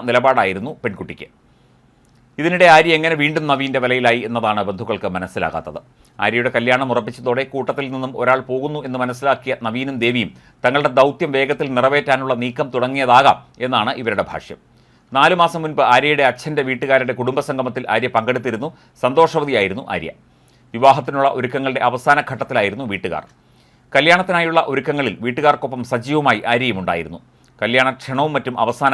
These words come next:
ഘട്ടത്തിലായിരുന്നു. ആര്യയുടെ അച്ഛൻ്റെ ചില ബന്ധുക്കളെ മാത്രമാണ് കല്യാണം വിളിക്കാൻ ശേഷിച്ചിരുന്നത്. കല്യാണത്തിനാവശ്യമായ സ്വർണവും സാരിയുമെല്ലാം എടുത്തിരുന്നു. ആര്യയുടെ ഇഷ്ടാനുസരണമാണ് എല്ലാം നടത്തിയതെന്നും ബന്ധുക്കൾ പറഞ്ഞു. മാർച്ച് ഇരുപത്തിയേഴിന്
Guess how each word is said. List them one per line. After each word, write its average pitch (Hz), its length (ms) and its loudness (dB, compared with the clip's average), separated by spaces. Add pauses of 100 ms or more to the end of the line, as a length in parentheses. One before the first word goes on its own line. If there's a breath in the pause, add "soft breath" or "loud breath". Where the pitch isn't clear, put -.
(120)
ഘട്ടത്തിലായിരുന്നു. 82 560 -8 (680 soft breath)
ആര്യയുടെ 127 340 4
അച്ഛൻ്റെ 131 360 -2 (140)
ചില 123 220 0
ബന്ധുക്കളെ 131 420 -2
മാത്രമാണ് 127 440 -2
കല്യാണം 135 360 0
വിളിക്കാൻ 123 360 -2
ശേഷിച്ചിരുന്നത്. 113 640 -6 (460 soft breath)
കല്യാണത്തിനാവശ്യമായ 127 880 0
സ്വർണവും 131 440 -4
സാരിയുമെല്ലാം 127 580 2 (240)
എടുത്തിരുന്നു. 87 400 -6 (760 soft breath)
ആര്യയുടെ 175 300 4 (120)
ഇഷ്ടാനുസരണമാണ് 151 800 0 (100)
എല്ലാം 135 240 4
നടത്തിയതെന്നും 139 480 -2 (100)
ബന്ധുക്കൾ 117 340 -2 (180)
പറഞ്ഞു. 78 260 -4 (680 soft breath)
മാർച്ച് 120 320 0
ഇരുപത്തിയേഴിന് 131 480 -4